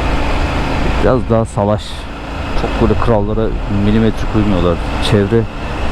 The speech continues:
dediğim gibi Avrupa'nın diğer yerleri gibi temiz değil. Biraz daha kirli nispeten. Burada da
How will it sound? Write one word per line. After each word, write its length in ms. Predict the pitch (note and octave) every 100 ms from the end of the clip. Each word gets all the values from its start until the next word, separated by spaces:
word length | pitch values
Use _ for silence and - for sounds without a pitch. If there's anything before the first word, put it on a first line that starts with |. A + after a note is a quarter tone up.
| - G#2
dediğim 300 | G2 G#2 F2+
gibi 120 | F2+
Avrupa'nın 540 | F#2+ G2+ - G#2 G2+
diğer 180 | G2 G#2+
yerleri 400 | G2+ G2+ G2 G2
gibi 140 | G2+ -
temiz 340 | G2 F#2+ G2 F#2
değil. 120 | E2 - - - - -
Biraz 240 | C#2 F#2
daha 140 | F2+ E2
kirli 400 | - G2+ D#2+ - D#2 - - G2
nispeten. 440 | - - - - - - - - - - - - - A#3 - - - - - - - - - - - - - - - - - - - - - - - - - - B2
Burada 180 |
da 40 | E3